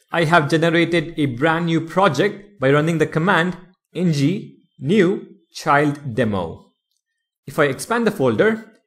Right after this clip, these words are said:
you can see that it contains all the necessary files. Let's begin by establishing the parent-child relationship.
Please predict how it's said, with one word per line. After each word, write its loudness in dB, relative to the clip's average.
you -8
can -2
see 0
that 0
it -8
contains -2
all 4
the 4
necessary -2
files. -6
Let's -2
begin 0
by 2
establishing -2
the 0
parent-child 0
relationship. -2